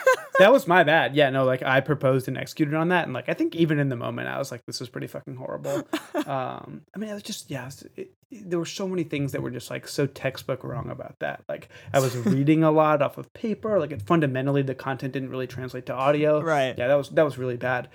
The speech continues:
Speaker 2: See,
Speaker 1: Um,
Speaker 2: but I didn't have that self-awareness. In the moment, I was like, "That's pretty good. That's a good segment." And then I edited it back, and I was like,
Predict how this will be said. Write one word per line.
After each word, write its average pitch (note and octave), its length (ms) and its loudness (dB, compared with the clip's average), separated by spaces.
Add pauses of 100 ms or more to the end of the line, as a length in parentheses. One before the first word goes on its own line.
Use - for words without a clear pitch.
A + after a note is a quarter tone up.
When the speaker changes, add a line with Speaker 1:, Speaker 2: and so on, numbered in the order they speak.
(120)
Speaker 2:
See, D3+ 140 2
Speaker 1:
Um, D3 180 8
Speaker 2:
but F3 80 4
I C#3+ 160 6
didn't F#3+ 160 0
have D#3 160 2
that C3 140 -2
self-awareness. A2 800 -6
In C#3 140 0
the D3+ 80 2
moment, C3+ 320 0
I C3 40 0
was A2+ 100 -4
like, A2 160 -12
"That's A3+ 160 -12
pretty D4 200 -6
good. A#2 260 -4
That's B3+ 120 -8
a F#3 40 -16
good A#2 140 -4
segment." A#2+ 460 -4 (280)
And C3+ 120 -2
then C#3 80 2
I C3+ 100 6
edited B2+ 340 0
it A2 200 -2
back, A#2+ 380 -2
and G#2+ 100 -6
I G#2+ 60 -2
was G#2+ 80 -8
like, G2 100 -10